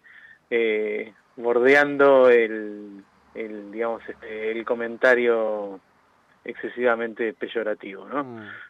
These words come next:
Speaker 1: Para este personaje. Eh, es decir, bueno, un montón de situaciones, eh, que tenían que ver con el ámbito laboral, vamos a recordarlo, porque esto es interesante, ¿no?
Speaker 2: Mm.
Speaker 1: Una persona que realmente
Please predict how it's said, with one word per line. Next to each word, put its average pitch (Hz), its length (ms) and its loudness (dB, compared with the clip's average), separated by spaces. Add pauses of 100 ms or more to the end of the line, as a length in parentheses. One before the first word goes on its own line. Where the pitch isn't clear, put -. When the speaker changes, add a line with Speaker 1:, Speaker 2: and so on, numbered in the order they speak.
(100)
Speaker 1:
Para 110 240 -2
este 104 240 -4
personaje. 101 580 -10 (340)
Eh, 135 440 6
es 139 40 4
decir, 131 300 0
bueno, 117 220 2
un 123 80 -6
montón 127 280 -2
de 131 360 2
situaciones, 175 640 0 (100)
eh, 110 560 -2
que 120 160 -4
tenían 143 320 0
que 120 120 4
ver 123 140 6
con 113 140 -4
el 107 80 -6
ámbito 104 240 -10
laboral, 165 480 4
vamos 110 240 -12
a 104 80 -8
recordarlo, 120 520 0
porque 110 120 -4
esto 113 120 -8
es 107 60 -10
interesante, 107 560 -6
¿no? 170 200 -6 (240)
Speaker 2:
Mm. 120 200 -16
Speaker 1:
Una 117 200 -6
persona 113 340 -6
que 110 80 -8
realmente 113 400 -6